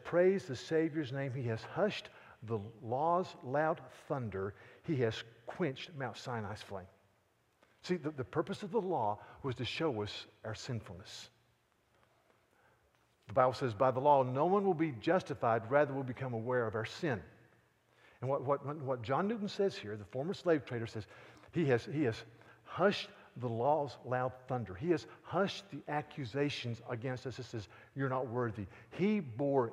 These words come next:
in his body our sin. So we can say, "You have hushed the law's loud thunder. You have quenched Mount Sinai's flame." You couldn't go to Mount Sinai and touch it or you would die.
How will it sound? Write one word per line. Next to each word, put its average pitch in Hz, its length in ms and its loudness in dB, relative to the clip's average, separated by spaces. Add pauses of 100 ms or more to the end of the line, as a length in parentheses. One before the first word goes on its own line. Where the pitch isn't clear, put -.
in 180 260 2
his 160 380 0
body 117 500 4 (260)
our 143 360 2
sin. 127 580 -2 (220)
So - 140 -4
we 139 80 -2
can 165 120 -2
say, 135 160 0
"You 123 140 0
have 113 120 -2 (180)
hushed - 440 2 (240)
the 127 80 -2
law's 160 500 6
loud 160 280 4
thunder. 123 280 -2 (200)
You 156 160 2
have 123 180 2
quenched - 480 2
Mount 151 240 -2
Sinai's 156 580 4
flame." 120 240 -2
You 117 60 -6
couldn't 180 240 2
go 185 140 10
to 233 80 8
Mount 226 200 6
Sinai 175 300 2
and 147 120 -2
touch 190 240 4
it 190 60 0
or 139 160 2
you 139 120 -2
would 139 160 -2
die. 135 240 6